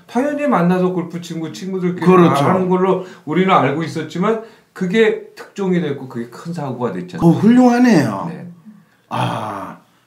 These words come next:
Speaker 2: 그러면 본인의 맥은 누구나 알고 있는 거를 이야기함으로써 그것이 이제
Speaker 1: 아니, 꼭 그렇지는 않고 그냥 예로서 그런 거 하나, 하나 얘기한 거고.
Speaker 2: 아, 그다음에 또 그럼
Speaker 1: 모르는 것들도 많아, 많이 했죠.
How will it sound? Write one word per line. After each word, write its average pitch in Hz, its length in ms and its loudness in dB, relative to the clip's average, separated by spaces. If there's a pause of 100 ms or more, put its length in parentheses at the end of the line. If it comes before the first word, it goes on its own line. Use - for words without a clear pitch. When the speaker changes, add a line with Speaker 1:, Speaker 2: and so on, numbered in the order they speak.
Speaker 2:
그러면 143 480 2
본인의 156 480 4
맥은 120 640 0 (200)
누구나 131 320 0
알고 110 360 0
있는 127 400 2
거를 113 640 -2
이야기함으로써 117 1160 -2 (480)
그것이 123 580 -4
이제 101 400 -6
Speaker 1:
아니, 85 140 -10
꼭 - 180 -8
그렇지는 123 440 -6
않고 113 220 -8
그냥 143 280 -6
예로서 135 520 -4
그런 107 280 -8
거 113 80 -4
하나, 127 320 -10 (140)
하나 131 340 -10
얘기한 92 440 -10
거고. 127 200 -10
Speaker 2:
아, - 80 -4
그다음에 151 340 2
또 123 200 -2
그럼 165 200 2
Speaker 1:
모르는 233 260 2
것들도 175 400 -4
많아, 110 360 0
많이 107 380 -6
했죠. 110 500 -8